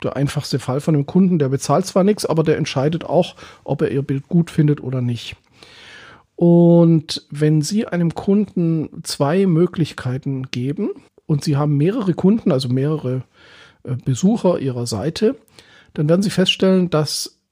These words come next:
viele das eine gut finden und viele das andere, was ja auch völlig okay ist. Ich vermute aber, dass viele, äh, Fotografen eben durch dieses doppelte Hochladen, Farbe und Schwarz-Weiß,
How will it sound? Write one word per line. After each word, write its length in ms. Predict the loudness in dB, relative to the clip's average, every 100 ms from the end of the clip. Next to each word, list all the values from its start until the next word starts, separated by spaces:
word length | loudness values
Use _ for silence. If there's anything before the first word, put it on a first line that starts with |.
| -20
viele 520 | -4 2 4 4 0 -4
das 240 | -4 -4
eine 220 | 0 2 2
gut 220 | 0 -2
finden 380 | 0 0 -2 -4
und 160 | -6
viele 220 | -4 -2
das 140 | -2 -2
andere, 300 | -2 -2 -2
was 120 | -4
ja 80 | -4
auch 60 |
völlig 260 | -2 -2 -2
okay 300 | -4 -2 -2
ist. 340 | -2 -8 -12 -14 _
Ich 160 | -4 -2
vermute 400 | 2 4 4 2
aber, 280 | 2 -2 -4 _ _ -4
dass 200 | -4 -2
viele, 440 | 0 2 0 0
äh, 100 | -2
Fotografen 680 | -2 -4 -4 -4 -4 -2 -2
eben 300 | 0 0 0
durch 200 | -2 0
dieses 440 | -2 -2 -4 -4
doppelte 520 | -2 2 2 2 -2 -4
Hochladen, 680 | -2 0 2 0 0 -2 -6
Farbe 360 | -4 -2 0 0
und 120 | -2
Schwarz-Weiß, 720 | -2 -6 -4 -4 -4 -6 -12